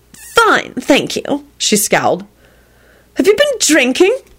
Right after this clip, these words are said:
The consumption of alcohol was right up there with laziness, tardiness,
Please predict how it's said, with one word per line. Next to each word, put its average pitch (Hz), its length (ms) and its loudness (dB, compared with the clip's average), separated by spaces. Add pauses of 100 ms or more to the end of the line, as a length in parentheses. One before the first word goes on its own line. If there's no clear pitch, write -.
(480)
The 359 80 4
consumption 440 520 2
of 339 100 0
alcohol 208 560 0
was 202 160 -2
right 185 160 0
up 180 160 -2
there 156 120 -2
with 175 160 -4
laziness, 160 580 -2
tardiness, 196 600 0